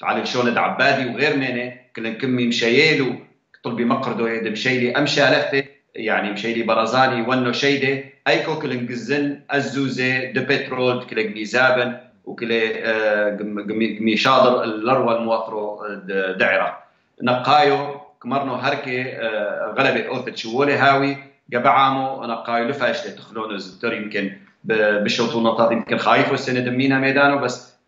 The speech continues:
هاوك لك محوي أزلتو يو بدك ثانو. وهركي كبعنا ضمرنو ميدي حاسنة، آثي قولي اد-، إنه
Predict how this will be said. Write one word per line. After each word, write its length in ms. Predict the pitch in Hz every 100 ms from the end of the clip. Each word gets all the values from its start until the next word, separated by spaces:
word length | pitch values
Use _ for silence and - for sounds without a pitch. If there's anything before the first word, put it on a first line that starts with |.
| -
هاوك 440 | 135 135 127 123
لك 160 | 113 113
محوي 320 | 123 113 107
أزلتو 300 | 107 120 113
يو 180 | 107 98
بدك 200 | 101 95
ثانو. 300 | 107 90 90 - - _ _ -
وهركي 440 | 113 131 156 156
كبعنا 300 | 135 147 147
ضمرنو 380 | 123 143 147 139
ميدي 300 | 139 156 135
حاسنة، 580 | - 107 - 104 107 104 _ _ -
آثي 240 | 139 135
قولي 540 | 127 135 139 135 135 135 - - _ -
اد-، 280 | 104 98 113 110 104 104 104 117
إنه 400 | 113 110 107